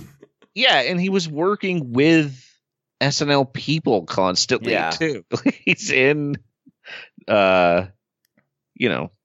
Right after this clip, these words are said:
Speaker 2: Semi-Pro. Anyway, yeah. Just, just, he's been a treasure forever.
Speaker 1: Um, okay, Sean, we need to talk about something that's not on the rundown real quick.
Speaker 2: Yeah, okay.
Speaker 1: Uh, but first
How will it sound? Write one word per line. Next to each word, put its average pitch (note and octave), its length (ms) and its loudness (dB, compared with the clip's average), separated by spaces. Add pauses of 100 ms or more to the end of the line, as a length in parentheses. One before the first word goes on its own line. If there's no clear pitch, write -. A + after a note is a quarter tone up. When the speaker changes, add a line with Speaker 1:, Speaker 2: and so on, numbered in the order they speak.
Speaker 2:
Semi-Pro. B2 1400 0 (800)
Anyway, E2+ 340 -2
yeah. G#2+ 320 0 (640)
Just, - 280 -4
just, - 300 -4
he's - 320 -2
been E3 140 0
a D#3+ 60 2
treasure B2+ 460 0
forever. F#2+ 580 0 (720)
Speaker 1:
Um, D#2 540 -8 (1120)
okay, C#3 300 -2
Sean, F2+ 420 -6 (180)
we B2+ 200 -4
need C#3+ 180 -4
to A#2+ 80 -14
talk G#2 240 -4
about F#2+ 240 -6
something E2 300 -10
that's D#2 220 -14
not D#2+ 180 -10
on D2+ 140 -10
the D2 100 -12
rundown D2+ 560 -12
real D2 180 -10
quick. D2 400 -12 (420)
Speaker 2:
Yeah, F2 220 -2 (160)
okay. G#2+ 180 -2
Speaker 1:
Uh, E2+ 460 -2 (340)
but C3+ 200 -2
first A2+ 640 -4